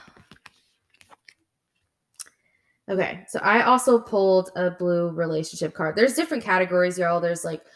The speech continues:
a random category, a life, past, uh, intimacy, about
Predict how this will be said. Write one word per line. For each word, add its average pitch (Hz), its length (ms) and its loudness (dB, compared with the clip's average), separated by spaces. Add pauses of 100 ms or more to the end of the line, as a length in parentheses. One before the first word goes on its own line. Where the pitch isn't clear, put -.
(220)
a 180 100 -4
random 214 500 -2
category, 196 540 0
a 180 140 -2
life, 175 800 -2 (100)
past, 170 880 -2 (500)
uh, 170 360 0
intimacy, 185 1000 -4
about 175 440 -2